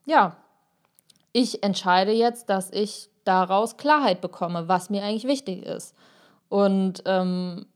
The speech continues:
es macht mir bewusst, wie wichtig mir eigentlich dieser Trip an-, ist oder wie wichtig mir eigentlich ist, diese Freiheit durch das Auto zu haben. Cool, Dankeschön. Und das heißt jetzt nicht so, alles positiv denken, „Oh, ist geil, dass das Auto kaputt gegangen ist.“ Nee, aber einfach,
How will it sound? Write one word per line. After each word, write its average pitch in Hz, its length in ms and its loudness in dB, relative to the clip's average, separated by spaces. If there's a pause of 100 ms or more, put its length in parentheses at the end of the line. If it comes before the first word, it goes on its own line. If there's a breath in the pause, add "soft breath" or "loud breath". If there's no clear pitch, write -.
(120)
es 202 160 -6
macht 214 200 0
mir 220 80 2
bewusst, 220 420 4
wie 208 140 -2
wichtig 240 320 0
mir 185 140 -4
eigentlich 175 240 -2
dieser 180 500 0 (220)
Trip 311 200 0 (200)
an-, 180 640 -4
ist 196 240 0
oder 175 260 0
wie 202 140 0
wichtig 311 260 0
mir 190 120 0
eigentlich 185 280 -2
ist, 214 220 -2
diese 190 160 -6
Freiheit 247 380 0
durch 180 120 -10
das 180 140 -14
Auto 311 260 -2
zu - 180 -8
haben. 175 200 -8 (120)
Cool, 202 220 2 (400 loud breath)
Dankeschön. 254 560 -2 (240 loud breath)
Und 220 60 -2
das 240 80 6
heißt 254 160 6
jetzt 262 140 4
nicht 294 220 4
so, 240 120 8
alles 269 260 4
positiv 262 540 0
denken, 233 320 2
„Oh, 226 220 6
ist 196 340 2
geil, 196 200 6
dass 220 160 4
das 196 120 -4
Auto 302 200 4
kaputt 202 320 -4
gegangen 185 320 -2
ist.“ 214 160 -8
Nee, 294 300 4
aber 208 220 -2
einfach, 311 380 2